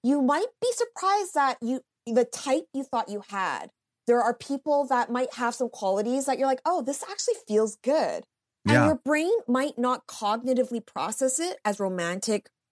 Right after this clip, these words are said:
Speaker 1: chemistry, but when you know, like, "Oh, I'm having a good time, I wanna see them again," that's chemistry. That's all you need to know. And it might take time
Speaker 2: Keeping it
Speaker 1: for you
Speaker 2: simple.
Speaker 1: to process that it's romantic chemistry, and that might not come until a few more times being with the person.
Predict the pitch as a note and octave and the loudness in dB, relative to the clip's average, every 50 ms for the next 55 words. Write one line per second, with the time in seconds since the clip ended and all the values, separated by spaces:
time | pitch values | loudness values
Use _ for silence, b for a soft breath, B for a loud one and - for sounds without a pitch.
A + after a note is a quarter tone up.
0 | - - F#3+ F3 F3+ G#3+ A3+ - - D#4 D#4 F4 G4 G#4+ - _ _ _ _ _ | -10 -4 -2 0 0 0 -2 -2 -2 0 0 0 0 0 -4 _ _ _ _ _
1 | B B B - B3 A3+ A3+ A#3+ A#3+ A#3 G#3 B3 D4 D#4 E4 D4+ B3+ A#3+ A#3+ B3 | B B B 2 2 4 4 2 0 0 0 0 0 0 2 2 2 2 2 2
2 | A#3 G#3+ - - F4 F4+ C#4 A#3+ A3+ A#3 B3 A#3+ B3+ B3+ B3+ A3+ B3 A3+ A#3 - | 2 0 0 0 0 0 0 -2 -2 -2 0 0 2 2 2 2 2 0 0 -2
3 | B3+ B3 G#3+ F#3 F#3 F3+ F#3 G3 - - F#3+ F#3 A3 A3 A#3+ C4 - B3 _ - | -8 -6 -4 -4 -4 -4 -4 -6 -6 -6 -6 -4 -2 -2 0 -2 -2 -2 _ 0
4 | G#3+ G#3 - - B3+ G#3+ G3+ G3+ - - B2+ G#2+ - A#3 B3+ - D4 D4 C#4+ C#4 | 0 0 0 -4 -4 -4 -4 -6 -6 -6 -6 -2 0 0 2 4 2 2 2 0
5 | C4+ C4 C4+ A#3+ G#3+ E3 A2 - - _ _ _ B B B B B3 B3 B3 B3+ | -2 -4 -4 -4 -4 -4 -4 -6 -8 _ _ _ B B B B 2 4 4 4
6 | - A#3+ A#3+ B3 C#4 - - D#4+ D4+ - - - D4 D#4+ D#4 B3+ A3 G3 F#3 F#3 | 2 2 0 0 -2 -2 -4 -8 -6 -6 -8 -6 -4 -2 -2 0 -2 -2 -4 0
7 | F#3 B2+ A2 C3 B2+ B2+ - B3+ B3 A#2+ A#2+ B3+ B3 - E2+ - - D#2+ - _ | 2 2 4 4 2 4 4 4 6 6 6 6 6 4 4 4 2 0 -2 _
8 | - - A#3 A#3+ B3 C#4 D4 - - - B3 G3+ F3 D3+ - - - - - - | -10 -4 0 0 0 0 0 -2 -4 -2 0 0 0 -2 -2 -2 -2 -2 -4 -6
9 | _ _ _ _ - A3 G#3 G3+ G#3+ G#3 - G#3 G3 F#3+ F3+ F#3 - G#3 - - | _ _ _ _ 0 0 2 0 0 -4 -4 -4 -4 -4 -6 -6 -8 -10 -10 -8
10 | G3 F#3 F3+ F3+ F3 - F#3 F#3 F3+ - - F#3 G3 G3+ G3 F#3+ B3 B3 A3+ B3 | -6 -6 -4 -4 -6 -4 -2 -2 -2 0 0 -2 0 0 0 0 0 -2 0 -2
11 | A#3+ - - - B3 A3+ A3+ G#3 G#3 - G#3 F#3+ F#3 - - G3+ G3+ G3+ G3+ G3+ | -4 -4 -6 -4 -2 0 0 0 0 0 0 0 0 -2 -2 2 2 4 4 4
12 | G3+ - - G3+ F#3 F3+ E3+ F3 - F#3 F3 E3+ E3+ - - - F3 E3+ E3+ E3 | 2 0 0 2 2 2 2 0 -2 -8 -8 -6 -6 -8 -6 -4 -4 -4 -2 -6
13 | E3 - - - - E3+ F3 F3 - - D#2+ C#2+ C#2+ C#2 | -6 -8 -8 -4 0 0 0 0 -2 -6 -8 -8 -12 _